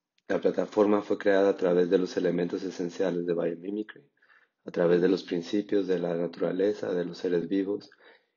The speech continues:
y con un patrón de profundo que son los intercambios de energía de las relaciones biológicas. ¿Para qué? Para crear una base de coli-, de inteligencia colectiva que permita conectar a los pioneros con su comunidad y su organización,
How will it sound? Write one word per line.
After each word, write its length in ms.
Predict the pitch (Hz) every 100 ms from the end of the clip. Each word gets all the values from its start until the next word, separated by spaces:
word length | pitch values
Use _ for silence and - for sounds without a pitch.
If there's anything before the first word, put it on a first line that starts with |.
| _
y 140 | - 101
con 180 | 107
un 140 | 104 107
patrón 420 | 117 - 113 110
de 80 | 98
profundo 540 | - 98 - 104 98
que 180 | 95 98
son 180 | - 95
los 160 | 92
intercambios 560 | 95 87 87 92 85 87
de 60 | 87
energía 460 | 87 85 - 90
de 80 | 85
las 240 | 82 80 92 -
relaciones 560 | 87 82 - 90 82
biológicas. 560 | 85 85 82 - - - _ _ _ _ _ _ _
¿Para 260 | - 85 85
qué? 280 | 104 110 - _ _ _ _
Para 280 | 101 98 98
crear 260 | 101 104
una 220 | 104 104 104
base 300 | 104 101 107
de 100 | 90
coli-, 340 | 92 85 -
de 120 | - 92
inteligencia 580 | 87 90 92 95 104
colectiva 640 | 95 92 85 - 107 - -
que 120 | 92
permita 440 | 101 98 98 101
conectar 420 | - 95 87 -
a 60 | 95
los 160 | 92 -
pioneros 580 | 95 90 98 98 101
con 160 | - 95
su 160 | - 87
comunidad 600 | 92 90 90 87 95 98
y 60 |
su 120 | 95 92
organización, 800 | 92 92 92 90 - 101 101